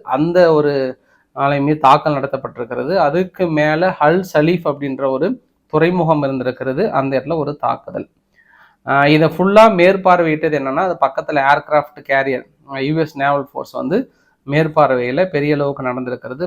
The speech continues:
But இந்த தாக்குதலை முழுக்க முழுக்க நடத்தியது இஸ்ரேல்.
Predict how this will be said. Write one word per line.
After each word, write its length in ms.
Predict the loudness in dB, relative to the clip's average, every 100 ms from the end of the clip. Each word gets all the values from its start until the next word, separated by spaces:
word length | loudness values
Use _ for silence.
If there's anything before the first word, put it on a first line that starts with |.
| -4
But 180 | -4 -4
இந்த 320 | -6 -4 -2
தாக்குதலை 680 | 2 2 2 -4 -4 -4 -6
முழுக்க 400 | -4 -4 -4 -8
முழுக்க 340 | -10 -10 -8
நடத்தியது 600 | -6 -6 -6 -6 -6 -6 -10 _ _ -16
இஸ்ரேல். 480 | -16 -2 2 2